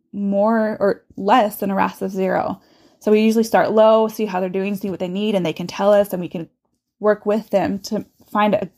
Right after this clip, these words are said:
good balance for them. Again, that's not the standard, but it's definitely a tool that we can use, uh, when it's needed, and, and sometimes it is, and that's fine.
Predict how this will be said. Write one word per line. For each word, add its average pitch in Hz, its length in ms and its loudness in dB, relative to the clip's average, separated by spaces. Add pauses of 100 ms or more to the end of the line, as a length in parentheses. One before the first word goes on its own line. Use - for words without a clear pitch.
(120)
good 196 260 2
balance 185 380 0
for 180 140 -12
them. - 280 -8 (460)
Again, 202 460 0 (300)
that's 202 280 -2
not 214 460 -2
the 190 80 -4
standard, 202 580 0 (440)
but 190 340 2
it's 208 180 -4
definitely 220 460 0
a 185 60 0
tool 262 200 0
that 220 120 2
we - 100 -4
can 185 220 -6
use, - 520 -6
uh, 175 220 0
when 196 220 2
it's - 140 -2
needed, 196 360 2
and, - 160 -4 (120)
and 185 280 0
sometimes 190 360 -4
it 202 80 0
is, 247 200 4
and 202 80 2
that's - 160 -2
fine. 202 360 0